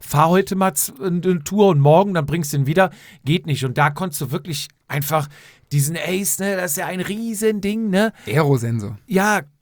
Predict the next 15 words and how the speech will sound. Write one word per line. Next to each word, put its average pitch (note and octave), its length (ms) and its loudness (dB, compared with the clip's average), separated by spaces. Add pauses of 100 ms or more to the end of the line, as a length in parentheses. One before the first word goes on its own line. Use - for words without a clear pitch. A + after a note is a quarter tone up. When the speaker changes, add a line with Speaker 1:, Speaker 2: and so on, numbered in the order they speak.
(320)
Speaker 1:
konntest G#3 220 -4
du - 60 -8
einfach F#3+ 240 -6
mal F3+ 140 0
testen, G3+ 580 0
ein, G3 260 -4
zwei, G3+ 300 0
drei, F#3+ 340 -2
fünf - 320 -4
Tage, G#3 360 0
wenn D3 100 2
du C#3+ 80 4
Bock C3+ 220 -2
Speaker 2:
Mhm. G#2 60 -6
Speaker 1:
hattest. C#3+ 400 -2